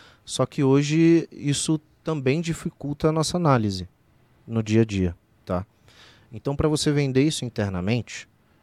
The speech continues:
é, é um pouco mais difícil, porque você já tem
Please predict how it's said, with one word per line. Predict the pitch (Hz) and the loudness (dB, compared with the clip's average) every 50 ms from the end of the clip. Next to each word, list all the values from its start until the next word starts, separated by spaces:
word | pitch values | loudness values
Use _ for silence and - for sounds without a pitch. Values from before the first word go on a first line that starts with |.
| _ _ _ _ _ _ _ | _ _ _ _ _ _ _
é, | 98 98 98 98 98 95 95 95 95 92 92 90 90 90 87 87 85 85 85 - _ _ _ _ _ _ _ _ _ _ _ _ _ _ _ _ _ - | -4 -2 0 2 2 2 2 2 2 2 0 0 -2 -2 -6 -8 -10 -12 -16 -20 _ _ _ _ _ _ _ _ _ _ _ _ _ _ _ _ _ -4
é | 139 135 | -2 -2
um | 131 127 | -2 -2
pouco | - - 165 170 - - 175 | -2 -2 -2 -2 -2 -4 -4
mais | 165 160 151 131 | -2 0 0 -2
difícil, | 127 113 - - - 113 - - - - 90 87 - _ _ _ _ _ _ _ _ _ - | -2 -6 -6 -6 -4 -4 -4 -6 -8 -8 -10 -12 -14 _ _ _ _ _ _ _ _ _ -10
porque | 123 - - 135 | -8 -4 -4 -2
você | 135 147 139 - 156 | 0 0 2 2 2
já | 151 160 156 | 4 4 2
tem | - _ - 151 165 190 202 196 185 170 151 143 123 113 110 | 2 _ -2 -2 0 0 0 0 2 0 0 0 -2 -2 -6